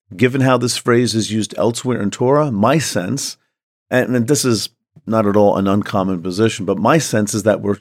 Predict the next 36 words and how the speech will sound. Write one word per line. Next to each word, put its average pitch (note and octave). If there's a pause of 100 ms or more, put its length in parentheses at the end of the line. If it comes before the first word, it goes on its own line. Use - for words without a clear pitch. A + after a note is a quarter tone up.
talking A2 (560)
no C3 (120)
earlier A#2+
than G2+
at G2+
some C#3
point B2
during G#2
the G2
period A2+
of G2+
the G2
monarchy G2+
and F2+
the F#2+
divided F#2
monarchy, D2 (680)
a-, G2+
and G2
probably A2+
late G2
in F#2+
that F#2
period, F2+
namely A2 (420)
the A#2
time A2
of G#2
King G#2
Josiah A2+
in A2
the G2
late G2+
seventh G2
century, G#2
with F#2+